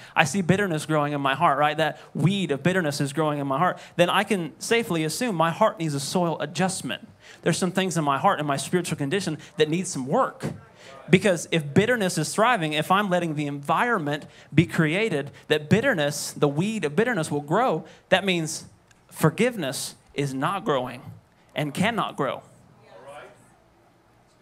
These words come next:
So it could also be said, if you see fruits of greed,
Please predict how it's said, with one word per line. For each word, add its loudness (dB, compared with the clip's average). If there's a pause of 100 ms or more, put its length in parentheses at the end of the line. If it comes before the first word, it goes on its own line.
(1900)
So 4
it 2
could 2
also 2
be 0
said, 0
if -4
you 0
see 0
fruits 2
of -2
greed, -2